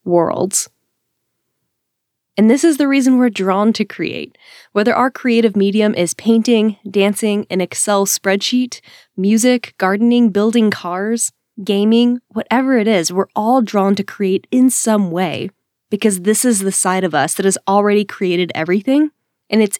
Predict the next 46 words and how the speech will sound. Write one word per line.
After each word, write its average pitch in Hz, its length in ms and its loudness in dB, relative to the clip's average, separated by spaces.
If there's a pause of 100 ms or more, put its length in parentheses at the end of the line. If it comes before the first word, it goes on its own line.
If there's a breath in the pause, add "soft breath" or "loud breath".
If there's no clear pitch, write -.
itching 240 340 2
to 226 100 -2
continue 196 480 0
to 196 140 -2
build 175 280 0
upon 175 300 -2
its - 140 -8
creation 170 760 -8 (320 soft breath)
through 220 640 2
all 160 160 0
of 156 100 -8
us. - 380 -2 (1400)
And 233 140 2
you 277 80 0
could 294 160 -2
argue 226 360 0
that - 140 -8
some 220 220 0
forms 226 260 0
of 202 100 -2
creation 208 460 0
are 214 100 2
more 196 220 0
productive 190 480 -4
than 190 160 -4
others, 190 320 -6
but 165 220 -6
it's - 120 -16 (100)
all 226 200 0
about 208 280 0
the 190 80 -2
feeling 202 440 -2
that 180 120 -2
it 175 120 -6
gives 165 280 -10
you. - 260 -12 (920)
We 233 240 4
are 247 120 4
made 226 200 4
up 202 140 0
of 196 140 0
materials 180 560 -2
that - 100 -6
come 180 240 -2
from 175 180 -8
source. - 520 -10